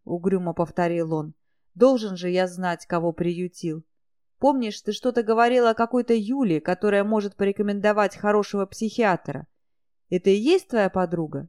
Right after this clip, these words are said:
И она сама медик?" Я помедлила, ковыряя пальцем щербинку на столе и бросая косые взгляды на Сергея.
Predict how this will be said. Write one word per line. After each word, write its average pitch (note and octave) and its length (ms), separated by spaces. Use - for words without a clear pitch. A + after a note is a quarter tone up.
И - 120
она F#3+ 260
сама G#3 320
медик?" A#3 560
Я G3+ 240
помедлила, F#3+ 800
ковыряя G3 460
пальцем F#3 480
щербинку F#3+ 600
на F3 120
столе C4 420
и D4+ 60
бросая B3 480
косые A3+ 420
взгляды G3 420
на F#3 140
Сергея. E3 600